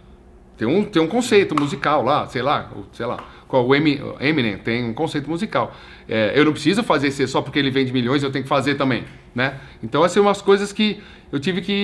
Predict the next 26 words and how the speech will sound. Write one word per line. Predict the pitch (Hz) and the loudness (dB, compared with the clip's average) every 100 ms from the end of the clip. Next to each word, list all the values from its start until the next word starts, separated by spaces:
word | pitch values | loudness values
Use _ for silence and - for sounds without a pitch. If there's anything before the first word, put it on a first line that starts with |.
| 202 | 4
ir | 202 | 2
aprendendo. | 202 202 151 170 202 233 226 - - - - | 4 2 4 2 2 0 -4 -12 -20 -10 0
E | |
eu | 165 | 2
tava | 185 196 | 4 4
falando | 196 185 165 | 4 4 2
do | |
chat, | 156 - 170 160 - | -2 0 2 0 -2
né, | 156 165 | -4 -2
que | 139 | -2
o | 120 110 | -2 -4
chat | - 143 160 - | -4 -2 -2 -2
lá, | 127 147 | 0 0
do, | 123 113 | 0 -4
que | 107 123 | -2 0
na | 127 | 0
época | 180 214 | 0 -2
chamava | 226 240 254 | -4 -2 -2
de | 202 | -4
chat, | - 156 131 127 | -2 -2 -2 -4
depois | 127 170 147 | -4 -2 -2
o | 143 135 135 | -2 0 0
webinário, | 143 135 123 127 160 170 127 | 0 0 -2 0 0 0 -2
sei | 147 | -2
lá, | 135 | -2
depois | 117 123 165 | -2 -2 -4